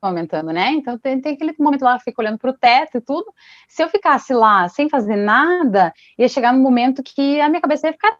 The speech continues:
triste, né? As coisas, não, eu focava em, em, em deixar a criatividade rolar ali. Aí, quando passou esses dois meses, ele começou a diminuir um pouco, né, o,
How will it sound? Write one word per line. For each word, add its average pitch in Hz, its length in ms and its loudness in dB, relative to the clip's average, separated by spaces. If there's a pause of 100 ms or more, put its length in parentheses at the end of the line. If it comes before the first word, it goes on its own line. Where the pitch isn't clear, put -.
triste, 359 500 -2
né? 240 260 2
As 247 120 -2 (140)
coisas, 320 360 -4
não, 277 440 -4
eu 220 80 -4
focava 277 440 -4
em, 359 160 0 (340)
em, 285 500 -2
em 240 400 0
deixar 254 360 0
a 262 40 -4
criatividade 240 560 -4
rolar 269 300 2
ali. 180 220 -6 (540)
Aí, 311 420 2 (300)
quando 254 560 2
passou 202 380 0
esses 190 220 -6
dois 208 180 -2
meses, 214 320 -2
ele 190 160 -2
começou 190 500 -6
a 202 100 0
diminuir 208 540 -4
um 277 80 2
pouco, 214 380 -4
né, 196 380 -4
o, 165 680 -10